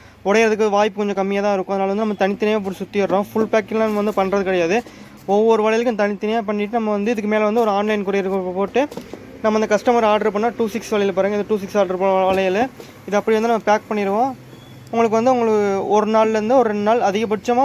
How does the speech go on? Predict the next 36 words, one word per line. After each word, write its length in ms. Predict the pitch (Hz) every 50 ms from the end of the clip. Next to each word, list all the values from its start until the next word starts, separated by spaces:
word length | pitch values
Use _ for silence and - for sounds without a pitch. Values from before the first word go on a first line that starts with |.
| 254 220
மூணு 180 | 220 220 214 208 208
நாள் 140 | 214 226 226 - - - - - - - - - - 202
அதுக்குள்ள 260 | 196 220 202 226 233
வந்து 120 | 240 254
உங்களுக்கு 200 | 240 233 220 208
டெலிவரி 260 | 214 226 226 220 214 220 208
ஆயிரும். 280 | 202 196 202 233 269 - - - - - - - - -
இப்போ 140 | 214 214 226
நான் 120 | 220 214 214
இதையும் 280 | 208 247 269 269 240 226
மேல 160 | 233 247 254 240
ஒரு 100 | 233 220 208 220
கவர் 240 | 214 226 240 202 196
போட்டுட்டு, 300 | 220 208 202 190 240 277 262 208 220
கொரியர் 220 | 208 240 233 220
கவர் 160 | 220 220 208 190
போட்டு 160 | 208 202 240 226
அதோட 280 | 214 196 220 220 220 220 196 - - - - -
ஃபினிஷிங் 340 | - 240 240 226 262 233 220 214
எப்படி 140 | 202 214
இருக்குன்னு 200 | 214 208 214 214
உங்களுக்கு 200 | 208 202 196 196
நான் 120 | 190 - 190
காட்டுறேன். 340 | 190 180 185 175 180 196 233 - - - - - - - _ - 190
அதையும் 220 | 185 208 202 196
பாருங்க. 280 | 196 190 185 180 170 175 190 - - - _ _ _ _ _ _ _ _ - - - - - - - - - - - - - - - -
நம்ம 180 | 196 190 208 196 - 208
பேக் 200 | 202 233 220 - 233
பண்ண 180 | 226 220 214 208 208
வளையலோட 400 | 202 208 214 214 214 208 208 214 240 269 - - - - - _ _ _ _ _ - - - - - - - - - - - - - - - - - -
பேக்கிங் 340 | 214 220 208 208 233 226 220 220
முடிஞ்சது 420 | 214 220 214 220 220 208 220 202 214
பாருங்க. 200 | 208 202 208 208 196
இதான் 180 | 185 202 202 202
அவுட்புட்டு. 480 | 208 208 196 - 214 214 - - 202 220 247 226 - - - - - - - - - - - - - - - -
வெளி 160 | 202 208 214